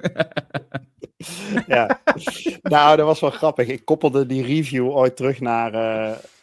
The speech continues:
Speaker 2: eh, maakt ook niet uit wie. En, eh,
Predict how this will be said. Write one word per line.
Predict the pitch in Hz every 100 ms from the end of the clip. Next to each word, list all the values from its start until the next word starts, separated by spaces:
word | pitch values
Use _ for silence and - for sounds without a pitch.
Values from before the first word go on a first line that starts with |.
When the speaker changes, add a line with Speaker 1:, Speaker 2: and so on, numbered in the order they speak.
| _ _
Speaker 2:
eh, | 69 - - -
maakt | 113 110 113
ook | 110
niet | 113 110
uit | 113
wie. | 107 104 _ - - _ _ _
En, | - 117 117
eh, | 117 113 110 110 110